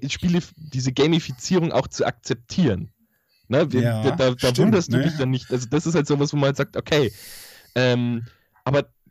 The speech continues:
Speaker 2: Ge-
Speaker 1: das ist halt auch das, theoretisch
Speaker 2: Ja, ja,
Speaker 1: hat,
Speaker 2: geht, geht
Speaker 1: hat,
Speaker 2: vieles
Speaker 1: hat
Speaker 2: durch, ne, wo wir sagen, hm,
Speaker 1: Ja.
Speaker 2: okay.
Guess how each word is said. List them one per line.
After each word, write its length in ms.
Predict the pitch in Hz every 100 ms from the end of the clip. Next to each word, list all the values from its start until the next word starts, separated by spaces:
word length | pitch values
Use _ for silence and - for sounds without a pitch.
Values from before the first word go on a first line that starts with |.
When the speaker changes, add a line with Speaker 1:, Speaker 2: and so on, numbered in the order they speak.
| _
Speaker 2:
Ge- 120 | -
Speaker 1:
das 120 | 185 208
ist 100 | 190
halt 140 | 180
auch 140 | 160
das, 320 | - 170 - _ - -
theoretisch 460 | - 147 165 -
Speaker 2:
Ja, 60 | 185
ja, 100 | 170
Speaker 1:
hat, 80 | -
Speaker 2:
geht, 240 | 165 165
geht 160 | 170 170
Speaker 1:
hat, 100 | 185
Speaker 2:
vieles 320 | 208 190 147
Speaker 1:
hat 80 | 160
Speaker 2:
durch, 380 | 220 151 -
ne, 220 | 135 160 170
wo 160 | 143 160
wir 100 | 147
sagen, 380 | 143 151 160
hm, 80 | 113
Speaker 1:
Ja. 140 | 120 123
Speaker 2:
okay. 460 | 117 - - 104